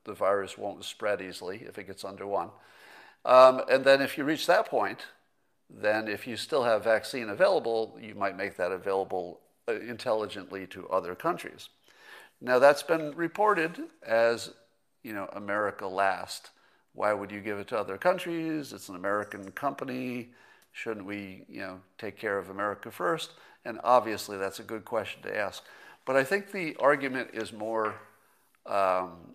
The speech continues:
is more mathematical than nationalist or anti-nationalist. I think that the argument goes that it wouldn't help you as much as you think to hoard it all in your country.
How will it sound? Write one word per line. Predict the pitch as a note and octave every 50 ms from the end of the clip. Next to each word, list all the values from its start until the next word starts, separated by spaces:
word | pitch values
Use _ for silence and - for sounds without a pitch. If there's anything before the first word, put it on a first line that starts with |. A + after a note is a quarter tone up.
| - _ -
is | - A2+ G2+ A#2+
more | A#2 A#2 B2 B2+ B2
mathematical | A#2+ A#2 A2+ A2+ A2 - - A#2 G#2+ A2 A#2 A#2+ A#2+ A2+ - B2+ A#2+ B2 B2 B2+ D3+ - - _ _ _ _ _
than | - F#2+ F#2 F#2+ F#2 F#2 F#2 F2+ F2+ F#2 F2+ - _ _ _ _ _ _ _ _ - - A2
nationalist | G#2+ G#2 G#2 G#2 G#2 G#2 G#2 G2+ - - - G#2 G#2 G#2 G#2 F#2 - - -
or | G2 F#2 D#2 C#2
anti-nationalist. | F#2 F2+ F2 - F2+ D2 E2 C#2+ C#2 D#2+ - - - - - - - - _ _ - - - - - - _ _
I | - A2+
think | G#2+ - F#3 F#3+ F#3
that | - F#3 D3+
the | D3 B2
argument | A#2 B2 C#3+ D3 C3 A#2 G#2+ G2+ F#2+ F#2
goes | G#2 G2 F#2+ G2 G2 G2+ - - - _ _ _ - - _ _ _ -
that | A2 A2+ G#2+
it | A2 G#2
wouldn't | A2+ A#2+ D3 D#3+ D#3+ C#3+ A#2+
help | G#2+ C#3 D3 C#3+ D3
you | D3 C3+ B2+ B2 A#2
as | A2 F#2+
much | A#2 A2 A2+ G#2 -
as | A2 G2 F2+ F2
you | G2+ G2
think | F#2+ - - D#3+ C#3+ A2 G#2 G2+ - - - _ _ _ _ _ _ _ _ _ _ _
to | - A2
hoard | F#2+ - - - B2+ B2+ C3 B2+ A#2+
it | A2+ A2
all | A2+ A2 A2 G#2+ G#2+
in | G#2 G2
your | G2 F#2+ F#2+ G2
country. | - - C#3+ C#3 C3 - A2 G2+ G2+ G2